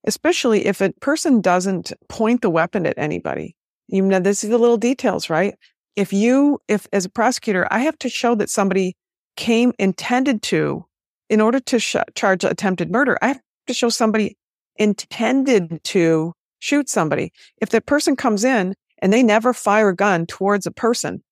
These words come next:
and instead they shoot everything in the bar that's, uh, behind the bar, and they shoot the ceiling, and they shoot out lights, and they shoot out windows,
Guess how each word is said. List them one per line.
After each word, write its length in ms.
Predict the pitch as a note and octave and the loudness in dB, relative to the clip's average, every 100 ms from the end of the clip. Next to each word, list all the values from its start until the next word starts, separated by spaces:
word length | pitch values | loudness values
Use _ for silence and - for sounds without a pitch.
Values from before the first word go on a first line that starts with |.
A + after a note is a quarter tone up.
| _ - | _ -4
and 120 | F#3+ | 0
instead 420 | F#3+ - A3+ G#3+ | 0 -2 -2 0
they 100 | F3+ | 0
shoot 340 | F3+ - G3+ - | -2 -2 -2 0
everything 500 | G#3 A#3 B3+ - A3 | 0 0 -2 0 0
in 100 | G#3 | 0
the 60 | G3 | 0
bar 520 | F#3 F#3+ D#3+ D#3 D#3+ _ _ - | 0 0 0 -2 -6 _ _ -8
that's, 240 | F#3 - | -6 0
uh, 80 | F3 | 0
behind 480 | E3 E3+ F#3 F#3+ F#3 | 0 -2 0 0 0
the 60 | |
bar, 520 | E3 D#3+ D#3 D#3 D#3 D3+ _ _ | 0 0 0 0 -4 -8 _ _
and 180 | F3+ F3 | -2 0
they 140 | E3 | 0
shoot 360 | D#3 - G#3+ - | -2 -2 -2 -2
the 80 | G3+ | -4
ceiling, 720 | - A3+ G#3 F3+ E3 D#3+ E3+ - _ _ _ _ | -4 -2 0 0 0 -2 -6 -10 _ _ _ _
and 140 | - F#3 | -2 0
they 80 | E3+ | 0
shoot 320 | - A#3+ A3 | 0 0 2
out 200 | G3+ - | 2 0
lights, 380 | F3 E3+ E3+ F3+ | 0 0 0 -4
and 80 | |
they 80 | D#3+ | -6
shoot 300 | D#3+ - A3 | -6 -2 0
out 220 | G3 F3+ | 2 0
windows, 680 | F3+ F3+ D#3 C3+ - D#3+ - | -2 -2 -2 -2 -4 -8 -12